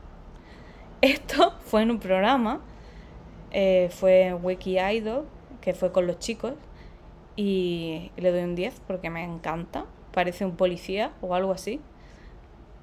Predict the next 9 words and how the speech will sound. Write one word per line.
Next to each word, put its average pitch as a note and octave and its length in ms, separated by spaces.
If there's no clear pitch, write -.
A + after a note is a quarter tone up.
pero F#3+ 160
estaba F#3 480
súper E3 380
guay, D#3 320
no E3 140
sé, - 160
me D#3 120
gustó E3 240
mucho. D3 320